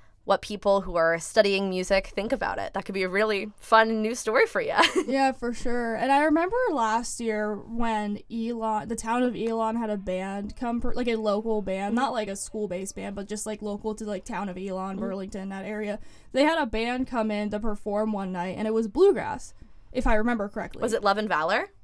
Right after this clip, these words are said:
Speaker 2: I have no idea what
Speaker 1: 'Cause
Speaker 2: the
Speaker 1: it
Speaker 2: name
Speaker 1: might have been
Speaker 2: was.
Speaker 1: Love and Valor. Um,
Speaker 2: Maybe.
Speaker 1: that is a personal favorite local band of mine. They definitely do some bluegrass style stuff.
Speaker 2: Yeah, I'm, I'm thinking that's what it was. I really could not tell you the name of the band, but it was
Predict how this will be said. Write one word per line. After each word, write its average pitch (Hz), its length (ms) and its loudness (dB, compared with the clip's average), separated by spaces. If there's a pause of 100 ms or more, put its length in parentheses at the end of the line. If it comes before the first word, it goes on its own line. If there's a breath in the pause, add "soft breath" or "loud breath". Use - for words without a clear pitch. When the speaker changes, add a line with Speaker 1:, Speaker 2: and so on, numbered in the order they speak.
(260)
Speaker 2:
I 233 80 -8
have 240 140 -4
no 190 300 2
idea 156 600 -4 (160)
what - 120 -8
Speaker 1:
'Cause - 40 -8
Speaker 2:
the 247 80 6
Speaker 1:
it 233 40 2
Speaker 2:
name 233 80 -2
Speaker 1:
might 233 140 6
have 320 100 0
been 339 100 0
Speaker 2:
was. 262 60 2
Speaker 1:
Love 220 120 6
and 220 120 2
Valor. 170 400 4
Um, 170 120 4
Speaker 2:
Maybe. 196 560 2 (220)
Speaker 1:
that 185 100 6
is 233 80 4
a 220 60 6
personal 202 360 2
favorite 170 300 0
local 170 220 -2
band 156 260 -4
of 160 60 -14
mine. 151 460 -6 (200 soft breath)
They 196 120 0
definitely 202 300 2
do 185 120 -4
some 180 180 -8
bluegrass 175 480 4
style 165 280 -4
stuff. - 480 -6 (200)
Speaker 2:
Yeah, 220 580 0
I'm, 240 320 0
I'm 262 160 0
thinking 262 300 2
that's 381 180 -2
what 339 100 0
it 320 120 0
was. 202 240 -2
I 214 60 -4
really 208 300 -4
could 208 160 -6
not 202 180 -4
tell 196 180 -6
you 196 100 -4
the 190 100 -6
name 190 180 -4
of 190 60 -6
the 185 60 -6
band, 185 380 -4
but 180 280 -6
it - 140 -12
was 185 480 -8